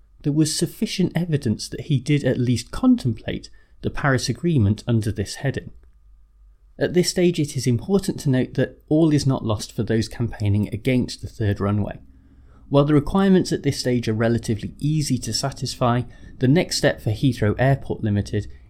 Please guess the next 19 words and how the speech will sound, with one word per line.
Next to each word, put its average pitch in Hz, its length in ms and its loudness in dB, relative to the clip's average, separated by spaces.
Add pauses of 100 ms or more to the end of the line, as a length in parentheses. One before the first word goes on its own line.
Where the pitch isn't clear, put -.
is 131 140 0
to - 140 -6
seek 165 280 -2
a 143 60 2
development 127 640 2
consent 135 540 0
order - 400 -6 (300)
where 135 120 4
the 143 140 2
environmental 151 760 4
impact 180 520 2
has - 240 -8
to - 100 -10
be 110 200 -2
assessed - 600 -6
in 107 220 2 (160)
much - 240 -2
greater 101 280 -2
detail. - 600 -6